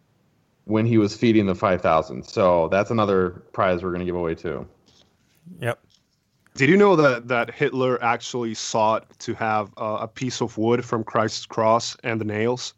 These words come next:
Speaker 2: Yep.
Speaker 3: 'Cause he, he thought that, that they had, uh, some inherent power in them.
Speaker 2: Oh, uh, he was, there was this big conspiracy theory that he had the Spear of Destiny.
Speaker 1: Yeah.
Speaker 2: And that's the reason why,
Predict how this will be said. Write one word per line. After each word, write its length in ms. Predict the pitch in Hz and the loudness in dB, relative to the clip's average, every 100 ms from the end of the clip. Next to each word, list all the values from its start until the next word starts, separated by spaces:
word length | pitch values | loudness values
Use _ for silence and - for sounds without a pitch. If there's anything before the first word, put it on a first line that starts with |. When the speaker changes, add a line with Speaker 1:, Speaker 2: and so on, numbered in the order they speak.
| - | -10
Speaker 2:
Yep. 200 | 117 - _ - | -10 -10 _ -8
Speaker 3:
'Cause 180 | 113 - | -6 -6
he, 260 | 117 117 - | -12 -16 -12
he 120 | 117 | -10
thought 340 | - 113 113 | 0 2 2
that, 220 | 113 110 - | 0 -4 -4
that 160 | 110 104 | -8 -4
they 120 | 113 | -2
had, 360 | 110 110 104 - | 0 0 -2 -4
uh, 160 | 110 | -10
some 240 | 95 - 110 | -8 -4 -2
inherent 380 | 107 107 104 98 | -2 -2 -4 -4
power 320 | 104 101 101 | -4 -2 -2
in 100 | 104 | -4
them. 160 | 107 110 _ _ | -6 -8 _ _
Speaker 2:
Oh, 280 | - 143 135 | -4 -2 0
uh, 80 | 123 | -2
he 160 | 113 151 | -2 0
was, 340 | 160 117 - | 2 0 -4
there 240 | - 135 | -4 -2
was 140 | 147 117 | -2 -4
this 100 | 107 | -6
big 260 | 104 135 | -4 -4
conspiracy 520 | 117 110 - 117 117 104 | -4 -8 -4 -4 -4 -4
theory 240 | 104 98 | -4 -4
that 180 | 95 92 | -4 -4
he 100 | 110 | -2
had 220 | 110 104 | -2 -2
the 40 | 92 | -6
Spear 300 | - 123 110 | -8 -6 -6
of 100 | 92 | -4
Destiny. 540 | 104 104 - 92 87 - _ _ _ _ _ _ | -2 -4 -6 -10 -10 -14 _ _ _ _ _ _
Speaker 1:
Yeah. 300 | 92 98 107 - - _ _ _ - | -6 -2 -2 -6 -20 _ _ _ -8
Speaker 2:
And 180 | 131 | -4
that's 220 | 117 110 - | -2 -4 -6
the 80 | |
reason 260 | 110 110 107 | -6 -4 -4
why, 320 | 107 104 101 | -2 -2 -4